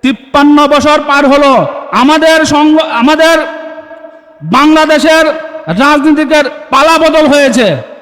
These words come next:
দলের বদল হয়েছে। আওয়ামী লীগ এসেছে, বিএনপি এসেছে, জাতীয়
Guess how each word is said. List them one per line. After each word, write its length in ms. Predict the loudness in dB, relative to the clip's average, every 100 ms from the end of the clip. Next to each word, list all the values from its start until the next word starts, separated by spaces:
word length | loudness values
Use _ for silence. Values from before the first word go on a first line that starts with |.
| -20 -20 _ _ _ _ _ _ -8
দলের 380 | -2 2 2 2
বদল 260 | 2 2 2
হয়েছে। 420 | 2 0 0 -2 -2 -8 -20 -6
আওয়ামী 360 | 0 2 2 2
লীগ 140 | 0
এসেছে, 380 | 0 0 0 2 0
বিএনপি 460 | 2 2 2 0 0
এসেছে, 420 | 0 0 0 0 -2 -6 -16 -20 _ _ _ -10
জাতীয় 420 | -2 0 2 0